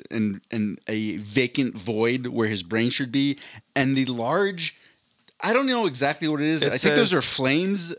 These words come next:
Speaker 1: Uh, f-,
Speaker 2: flames?
Speaker 1: uh, yeah, tattoo on his neck.
Speaker 2: Uh-huh.
Speaker 1: It says "Rip Rich."
Speaker 2: Yeah.
Speaker 1: You're saying that this gentleman is not among the top one percent in I Q in
Speaker 2: I
Speaker 1: population?
Speaker 2: don't, I don't think he's got a high school diploma.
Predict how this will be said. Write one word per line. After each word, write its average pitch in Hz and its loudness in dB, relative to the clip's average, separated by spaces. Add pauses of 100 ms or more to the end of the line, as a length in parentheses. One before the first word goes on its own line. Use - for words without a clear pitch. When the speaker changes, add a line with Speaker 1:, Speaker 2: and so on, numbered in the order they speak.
Speaker 1:
Uh, - -2
f-, 120 4
Speaker 2:
flames? 156 2
Speaker 1:
uh, - 6
yeah, 143 4
tattoo 151 0
on 131 0
his 113 -2
neck. 123 2
Speaker 2:
Uh-huh. 104 -6
Speaker 1:
It 117 -2
says 120 0
"Rip 120 0
Rich." 117 0 (160)
Speaker 2:
Yeah. 143 -2
Speaker 1:
You're 135 4
saying 175 2
that 131 -2
this 139 2
gentleman 147 0 (480)
is 123 2
not 127 2 (340)
among 123 2
the 110 -8
top 127 -2
one 123 2
percent 123 0 (100)
in 117 -2
I 113 2
Q 143 0 (460)
in 120 2
Speaker 2:
I 123 0
Speaker 1:
population? 151 2
Speaker 2:
don't, 120 0
I 120 -2
don't 139 -2
think 165 -6
he's 131 -8
got 127 0
a 113 -2
high 120 -2
school 120 0
diploma. 98 -8